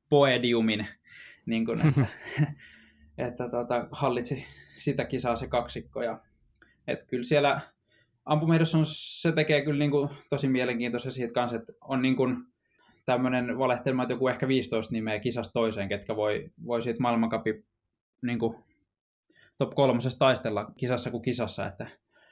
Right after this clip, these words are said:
et sillä tavalla on niinku tosi monta nimeä voisi tähän mainita, mutta, mut kyllä niinku Bö-, Böön veljekset Norjasta ja, ja, tota, Quentin Filomailet näytti olevan nyt kesällä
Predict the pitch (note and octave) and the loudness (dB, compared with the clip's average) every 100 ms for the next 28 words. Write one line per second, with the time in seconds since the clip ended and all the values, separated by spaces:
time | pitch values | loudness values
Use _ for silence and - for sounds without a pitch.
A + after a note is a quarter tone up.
0 | _ _ - A2+ C3+ B2 B2 A#2 A#2 A#2 | _ _ -6 -2 0 2 4 4 4 4
1 | A#2 A#2 A#2 - _ _ _ - B2+ C#3 | 2 0 -2 -4 _ _ _ -4 0 2
2 | C3+ C#3 C#3+ C3 A2+ G#2+ A2 A#2 A#2 A#2 | 4 4 4 4 4 4 0 -2 0 2
3 | G#2 G2+ - - - - - _ A2+ A#2 | 2 -2 -4 -8 -10 -16 -18 _ -8 -6
4 | - A#2+ B2+ C#3 A#2+ C#3+ B2 C#3 C#3 C3 | -2 0 2 0 2 2 2 4 4 4
5 | B2+ B2 - - - _ _ _ _ _ | 2 0 -4 -10 -16 _ _ _ _ _
6 | _ - C3+ A#2+ A#2+ A#2 - A#2+ A2 G#2+ | _ -2 2 4 4 0 -2 0 0 -2
7 | - - A#2 A2+ A2+ A2 A2+ A2 - - | -10 -8 -4 -2 -2 -4 -2 -2 -2 -10
8 | _ C3 C3+ B2 A#2 A#2+ C3 B2 C3 B2 | _ -6 0 2 0 0 2 2 4 4
9 | A2 A2 G#2+ - A2+ A2+ A2+ A2+ B2+ A#2 | 4 0 -4 0 0 2 0 0 -2 0
10 | A2 | -2